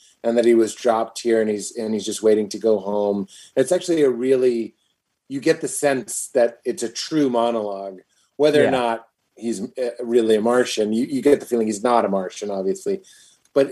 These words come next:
Speaker 1: it, it, it reveals something about his character, which is sort of what you're saying. It's like, you have nine years between you and your other siblings. Of course you'd be drawn. And frankly, that's why I was drawn to that stuff. Unsolved things, uh,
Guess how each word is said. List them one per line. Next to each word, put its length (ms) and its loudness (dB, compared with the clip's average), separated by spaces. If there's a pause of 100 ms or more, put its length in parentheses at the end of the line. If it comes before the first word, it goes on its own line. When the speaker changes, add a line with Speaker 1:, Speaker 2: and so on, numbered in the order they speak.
Speaker 1:
it, 280 -2
it, 280 0
it 240 -4
reveals 480 4
something 280 -4
about 220 0
his 120 -2
character, 540 0 (180)
which 180 -6
is 120 -2
sort 160 6
of 100 2
what 100 2
you're 140 2
saying. 400 2
It's 160 -6
like, 180 -2 (380)
you 220 4
have 340 4 (320)
nine 480 2
years 400 4
between 360 -6
you 100 2
and 100 0
your 140 0
other 180 0
siblings. 640 -4 (340)
Of 140 -8
course 340 -4
you'd 160 0
be 160 -2
drawn. 720 -4 (500)
And 120 0
frankly, 300 2
that's 320 0
why 160 4
I 140 2
was 200 -4
drawn 280 -6
to 80 -18
that 160 -8
stuff. 200 -8 (400)
Unsolved 920 0 (120)
things, 580 0 (680)
uh, 320 2